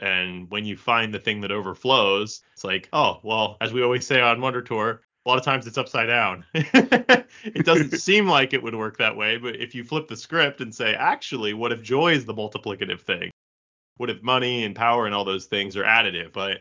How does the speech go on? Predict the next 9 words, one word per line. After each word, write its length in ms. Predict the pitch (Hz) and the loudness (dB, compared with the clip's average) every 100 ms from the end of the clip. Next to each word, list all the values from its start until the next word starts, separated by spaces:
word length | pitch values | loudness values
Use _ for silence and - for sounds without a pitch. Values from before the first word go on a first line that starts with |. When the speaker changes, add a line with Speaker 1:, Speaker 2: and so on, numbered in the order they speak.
| _ | _
Speaker 1:
these 280 | 101 98 - | -10 -10 -4
other 220 | 139 165 139 | -2 -2 -4
things 520 | 107 95 104 123 - | -4 -4 -6 -10 -8
that 120 | 92 | -6
we 140 | 98 | -6
find 540 | 95 - 98 92 107 - | -8 -8 -6 -4 -6 -6
can 140 | 113 | -6
be 100 | 113 | -2
multiplicative?" 640 | 110 110 - 143 120 - | -2 -4 -2 -2 0 -4